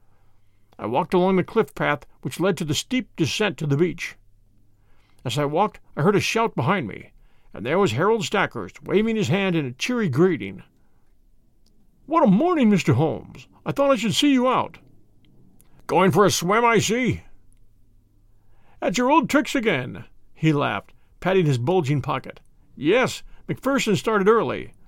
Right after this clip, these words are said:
and I expect I may find him there." Now, Fitzroy McPherson was the science master,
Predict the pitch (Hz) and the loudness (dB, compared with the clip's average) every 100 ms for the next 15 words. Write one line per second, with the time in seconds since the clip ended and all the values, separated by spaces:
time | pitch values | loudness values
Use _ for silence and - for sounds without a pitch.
0 | - - 214 208 262 202 262 233 208 147 | -12 -4 -4 -2 -4 -4 -2 2 4 4
1 | 208 151 139 120 78 78 - _ _ _ | 2 0 -4 -8 -10 -14 -20 _ _ _
2 | - - _ - - _ _ - - - | -20 -20 _ -20 -20 _ _ -20 -20 -20
3 | - _ _ _ - - - - - 117 | -20 _ _ _ -20 -20 -20 -20 -4 -2
4 | 117 - 233 233 220 175 - 240 220 147 | 0 -2 0 2 4 4 2 2 2 4
5 | 151 135 120 - 214 190 - 147 117 - | 2 0 0 -2 -2 -2 -2 -4 -6 -8
6 | - 127 | -16 -18